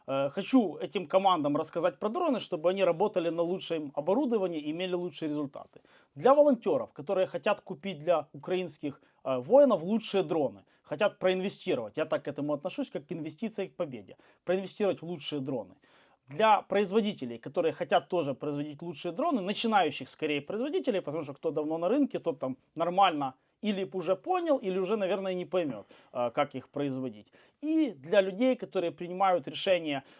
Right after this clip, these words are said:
э, в больших государственных закупках, э, какие дроны не стоит покупать, какие дроны неэффективны и какими дронами, какие дроны мы не хотим видеть здесь на фронте. Я скажу более простыми словами. А,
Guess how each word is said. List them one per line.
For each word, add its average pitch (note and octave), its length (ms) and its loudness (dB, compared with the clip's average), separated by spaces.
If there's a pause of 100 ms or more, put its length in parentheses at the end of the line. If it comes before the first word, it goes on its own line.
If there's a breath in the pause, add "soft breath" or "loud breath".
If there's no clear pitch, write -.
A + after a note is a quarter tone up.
э, C3 200 2
в B2 80 -2
больших D#3+ 500 -2 (200)
государственных D#3 680 -2
закупках, A#3 580 -4 (420 soft breath)
э, C#3+ 300 6 (240)
какие D4 280 2
дроны A#3+ 320 8
не G#3 100 0
стоит A3 380 2
покупать, B3 560 0 (180)
какие A#3+ 240 -2
дроны G#3+ 320 4
неэффективны G#3+ 880 -2 (140 soft breath)
и F#3 60 -12
какими A#3 300 2
дронами, G#3 480 4
какие A3 320 0
дроны C4 340 2
мы A3+ 140 4
не C#4+ 120 6
хотим A#3 360 2
видеть F#3+ 280 -4
здесь E3 260 -6
на D#3 80 -2
фронте. C3 480 -4
Я F3 80 -2
скажу F3 280 -6
более D#3 280 2
простыми C#3+ 500 -4
словами. B2 440 -4 (580 soft breath)
А, C3 400 4